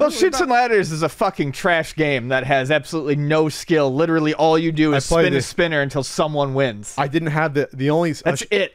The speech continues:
Speaker 2: I had Snakes and Ladders, which was the Christian version that ha-, uh, we got at, like, the little shop. It was, like, a little mini. Remember the little magnetic little
Speaker 1: Oh,
Speaker 2: board
Speaker 1: yeah,
Speaker 2: with
Speaker 1: I
Speaker 2: the
Speaker 1: had
Speaker 2: button?
Speaker 1: that too. I had
Speaker 2: It,
Speaker 1: one of those.
Speaker 2: it was called Snakes and Ladders because it, it, like, it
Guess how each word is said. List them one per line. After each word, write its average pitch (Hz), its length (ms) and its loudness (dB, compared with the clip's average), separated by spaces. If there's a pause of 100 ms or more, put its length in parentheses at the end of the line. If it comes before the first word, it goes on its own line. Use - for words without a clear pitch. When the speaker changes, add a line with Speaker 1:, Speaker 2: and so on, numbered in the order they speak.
(100)
Speaker 2:
I 165 120 0
had 190 180 -2
Snakes 180 440 -4
and 160 120 0
Ladders, 127 380 0
which 127 100 -4
was 139 140 -2
the 131 80 -8
Christian 160 500 -4
version 104 400 -6 (440)
that 123 160 -2
ha-, 131 220 -6
uh, 131 180 -8
we 135 100 -6
got 139 180 -2
at, 120 60 -8
like, 127 120 -4
the 127 60 -6
little 123 180 -2
shop. 143 400 0
It 127 80 -4
was, 123 140 -4
like, 117 80 -4
a 117 60 -4
little 123 180 0
mini. 131 220 -4
Remember 156 200 -2
the 156 80 2
little 139 200 0
magnetic 123 420 -2 (140)
little 127 240 -2
Speaker 1:
Oh, 311 100 0
Speaker 2:
board 294 60 2
Speaker 1:
yeah, 247 100 2
Speaker 2:
with 233 80 2
Speaker 1:
I - 20 -4
Speaker 2:
the 254 40 -2
Speaker 1:
had 262 180 0
Speaker 2:
button? 175 160 -2
Speaker 1:
that - 80 -20
too. 139 160 2
I 156 120 4
had 170 80 4
Speaker 2:
It, 170 40 -2
Speaker 1:
one 151 140 0
of 127 60 -4
those. 117 200 0
Speaker 2:
it 180 80 4
was 185 160 2
called 185 280 0
Snakes 196 460 -4
and 180 100 0
Ladders 120 520 -2 (340)
because 139 380 -2
it, - 400 -8
it, - 340 -8
like, 139 360 -2
it 139 160 -6